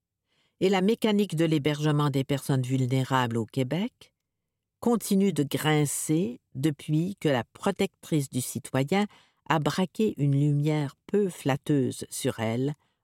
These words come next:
en deux mille vingt et un. À l'heure actuelle, les mécanismes d'accès privilégient une évaluation principalement liée aux besoins cliniques de la personne.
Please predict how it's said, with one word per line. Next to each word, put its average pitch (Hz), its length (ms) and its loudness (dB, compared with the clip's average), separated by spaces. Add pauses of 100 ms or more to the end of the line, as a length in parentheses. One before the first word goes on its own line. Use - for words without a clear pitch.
(160)
en 175 120 2
deux 143 200 0
mille 127 200 2
vingt 113 240 -6
et 101 140 -4
un. 104 160 -10 (2000)
À 165 120 2
l'heure 247 180 2
actuelle, 208 560 0 (400)
les 156 160 2
mécanismes 214 720 2
d'accès 160 600 0 (200)
privilégient 175 760 2
une 139 160 2
évaluation 160 680 0
principalement 180 840 0
liée 156 480 2
aux 131 140 2
besoins 160 500 0
cliniques 175 640 -2
de 214 80 0
la 208 160 2
personne. - 640 -6